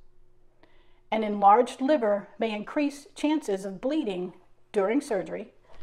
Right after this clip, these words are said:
and making the pro-, procedure more difficult and time-consuming. Studies have shown that a high-protein and low-carbohydrate diet can help decrease the size of a fatty liver.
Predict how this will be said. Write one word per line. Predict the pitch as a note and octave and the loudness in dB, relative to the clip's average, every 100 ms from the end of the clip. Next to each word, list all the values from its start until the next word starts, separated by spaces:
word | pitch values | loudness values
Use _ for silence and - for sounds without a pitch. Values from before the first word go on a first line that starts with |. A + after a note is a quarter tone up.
| - - | -14 -6
and | A3 A#3 | -2 2
making | A#3+ A#3+ C4+ A#3 | 2 2 0 -2
the | |
pro-, | G3+ - C#4+ C#4+ | 0 4 4 4
procedure | - A3+ - F4 D4 F#3 - - - _ | -4 -6 -4 -4 -4 -6 -8 -14 -20 _
more | A3+ A3 | 0 2
difficult | A#3 B3+ B3+ B3+ G3 F#3+ - | 4 4 4 0 0 -2 -4
and | G3 G3+ | -8 -6
time-consuming. | A3+ G#3 G#3+ A3+ F3 G3+ F#3 - G#3+ - - _ _ _ - - - - | -6 -6 -6 -10 -12 -10 -12 -12 -18 -20 -20 _ _ _ -20 -20 -20 -20
Studies | - - G#3 G#3 - | -20 -2 0 0 -2
have | A3+ | -2
shown | - C4+ A3 G#3+ G3+ - - - | 2 4 4 2 -6 -12 -20 -4
that | - G#3+ | 4 6
a | |
high-protein | F#3 A#3 B3 C4+ B3 B3 A#3 B3 C#4+ | 6 4 2 6 4 4 -2 -2 -2
and | G3+ G3 | -2 2
low-carbohydrate | F#3 G3+ A3 G#3 F#3+ - A3 B3+ C#4 | 2 4 2 4 2 0 2 0 2
diet | F3 E3+ G3 - _ _ _ | 2 2 -2 -10 _ _ _
can | - A#3+ C#4+ | -4 0 2
help | C4 B3 G3 - - | 2 2 0 0 -6
decrease | G3 - - E4 F#3+ - | -12 -10 -6 -6 -8 -8
the | - | -8
size | - A#3 G#3 G3 | 0 2 2 2
of | G3+ | -4
a | G3+ | -8
fatty | - F#3 F3+ | 0 0 0
liver. | F#3+ A3 G#3 - | -2 -4 -4 -8